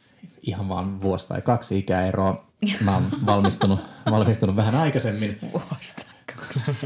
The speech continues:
Speaker 1: Valmistunut vähän
Speaker 2: Mä oon
Speaker 1: aikaisemmin.
Speaker 2: valmistunut silloin, kun sä oot syntynyt.
Speaker 1: No ei nyt suur-, no,
Speaker 2: <laughs>
Speaker 1: ei nyt
Speaker 2: Se
Speaker 1: ihan,
Speaker 2: oli
Speaker 1: mutta
Speaker 2: vitsi.
Speaker 1: tota, mähän on ite kuitenkin, ja mä en edes koe olevani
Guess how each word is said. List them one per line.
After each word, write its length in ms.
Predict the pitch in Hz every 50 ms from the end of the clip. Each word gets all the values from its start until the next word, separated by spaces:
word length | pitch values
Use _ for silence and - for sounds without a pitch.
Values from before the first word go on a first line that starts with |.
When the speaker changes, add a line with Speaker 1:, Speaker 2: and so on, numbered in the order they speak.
| 127 -
Speaker 1:
Valmistunut 480 | 147 165 175 170 151 - - 135 131
vähän 180 | 135 143 143 147
Speaker 2:
Mä 80 | 151 170
oon 100 | 190 214
Speaker 1:
aikaisemmin. 300 | 208 196 185 180 185 -
Speaker 2:
valmistunut 460 | - - - - - - 185 170 170
silloin, 240 | - 220 202 180 170
kun 80 | - 147
sä 100 | - -
oot 100 | - -
syntynyt. 480 | - 180 202 202 196 185 180 - 117
Speaker 1:
No 180 | 113 110 107 104
ei 160 | 104 101 101
nyt 160 | 101 104 101
suur-, 400 | - 117 113 113 - - - 131 113
no, 180 | 120 120 113 - - - - - - -
Speaker 2:
<laughs> 300 | 190 - - - - -
Speaker 1:
ei 160 | - 104 104
nyt 120 | 104 107 107
Speaker 2:
Se 60 | 151
Speaker 1:
ihan, 120 | 143 139
Speaker 2:
oli 80 | 117 113
Speaker 1:
mutta 260 | 117 117 113 - 117
Speaker 2:
vitsi. 120 | 107 110
Speaker 1:
tota, 60 | 113 113 113 - - - - 185 - - 269 262 - - 359 -
mähän 260 | 127 135 143 156 147
on 100 | 139 131
ite 220 | 139 139 135 143 131
kuitenkin, 720 | - - 127 120 110 117 110 107 101 117 110 110 110 107 - - - - _ _ _ _ _ -
ja 120 | 131 117
mä 200 | 113 117 120 120
en 60 | 113
edes 200 | 107 95 92 -
koe 340 | - - 104 90 87 90 - - - - _ _ _ _ _ _ _ _ _ - - 190 160 -
olevani 580 | 120 117 110 104 104 104 104 104 101 101 -